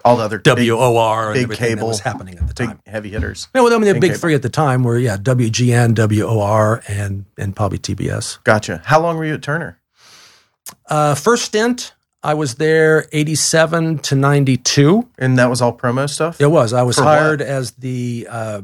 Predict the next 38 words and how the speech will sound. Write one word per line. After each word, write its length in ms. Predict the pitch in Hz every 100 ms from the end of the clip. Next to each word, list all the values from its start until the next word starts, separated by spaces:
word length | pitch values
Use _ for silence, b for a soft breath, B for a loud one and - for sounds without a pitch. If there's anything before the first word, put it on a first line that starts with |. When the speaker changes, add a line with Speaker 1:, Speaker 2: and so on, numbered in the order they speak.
| 95
Speaker 2:
manager 420 | 131 127 139 127
of 60 | 117
sports 360 | - 135 135
promotion. 540 | - 147 135 - 190 196 _ _ _ -
So 100 | 135
Speaker 1:
Mm. 40 |
Speaker 2:
I 40 | 135
was 180 | 147 139
able 220 | 143 127
to 80 | 117
parlay 880 | - 139 139 135 131 127 123 123 123 b b b
my 140 | 123
sports 380 | 113 - 135 127
camera 360 | - 135 139 131
work 440 | 131 127 123 -
and 240 | 131 165
my 180 | 120 117
Speaker 1:
Mm. 80 | 120
Speaker 2:
directing 640 | 127 123 135 - 143 127 120
and 80 | 113
such 180 | - 131
Speaker 1:
Yeah. 100 | 165
Speaker 2:
that 100 | 139
I 80 | 117
did 160 | 120
at 100 | 104
Midwest 640 | 110 101 120 156 143 - - _ _ _
and 120 | 117
the 60 | 107
directing 420 | 117 120 - 117
I 80 | 113
had 100 | 104
done 160 | 120
at 100 | 110
W 280 | 98 113 113
O 160 | 101 110
I 160 | 104 104
O. 400 | 139 143 139